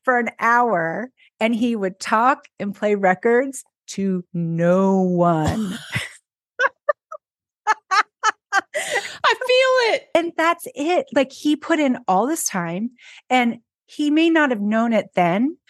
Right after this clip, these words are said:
Speaker 1: but he was putting in the time. He was putting in the effort. He was learning how to tell jokes or learning how to be entertaining.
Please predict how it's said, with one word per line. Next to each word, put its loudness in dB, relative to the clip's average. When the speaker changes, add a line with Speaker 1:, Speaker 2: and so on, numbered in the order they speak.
Speaker 1:
but 0
he -2
was 0
putting -2
in 2
the -4
time. -4
He -4
was -4
putting -2
in 2
the 2
effort. 0
He 0
was -2
learning -2
how 2
to 0
tell 2
jokes 0
or -6
learning 2
how 0
to -2
be -2
entertaining. -2